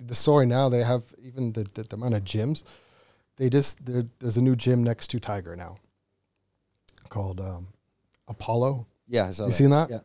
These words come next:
Speaker 2: I think Sean Kober's there.
Speaker 1: Yeah, I couldn't even believe it 'cause it was like, you know, I, I, I only get, get a chance to go down there, like, every two or three months or something like that. Not often do I go down the Soy anymore, but when it, you know, just, like, within two months, boom, there's a big ass gym.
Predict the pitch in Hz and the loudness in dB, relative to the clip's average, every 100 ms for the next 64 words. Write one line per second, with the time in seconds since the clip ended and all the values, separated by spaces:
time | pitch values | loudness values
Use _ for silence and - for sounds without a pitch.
0 | - 117 139 - 127 117 117 117 120 113 | -8 -6 -4 -4 -6 -4 -4 -2 -2 -4
1 | 113 113 - 160 151 185 175 151 139 190 | -4 -6 0 4 6 8 8 8 8 6
2 | 131 120 127 120 120 117 110 - 131 135 | 6 4 4 4 2 0 -2 -4 0 4
3 | 127 120 - - - _ _ 131 127 117 | 4 0 -8 -20 -20 _ _ 0 0 0
4 | - _ _ - 135 135 131 156 160 151 | -6 _ _ -4 0 0 4 6 6 6
5 | 131 143 - 139 123 127 117 - 117 117 | 4 2 0 0 0 2 0 0 0 0
6 | 113 110 107 107 104 101 104 98 _ _ | 0 0 -2 -4 -6 -8 -8 -12 _ _
7 | _ - 107 95 - 98 92 98 98 - | _ -12 -8 -8 -12 -20 -20 -20 -20 -20
8 | 101 104 104 95 95 - 104 110 107 104 | -14 -10 -8 -8 -10 -12 -8 -4 -4 -4
9 | - 101 92 95 95 _ _ 104 98 95 | -8 -12 -12 -20 -20 _ _ -16 -8 -8
10 | 95 - 104 101 98 95 92 101 107 113 | -6 -4 -4 -4 -4 -8 -12 -10 -6 -6
11 | - - _ _ 135 131 123 131 139 139 | -8 -20 _ _ 2 6 6 6 6 6
12 | 123 - _ 139 127 139 127 - 139 131 | 4 2 _ 0 6 6 6 6 6 6
13 | 123 - - 127 95 92 98 101 - 113 | 6 2 0 0 0 -8 -18 -20 -18 -16
14 | 101 95 _ 98 | -16 -20 _ -20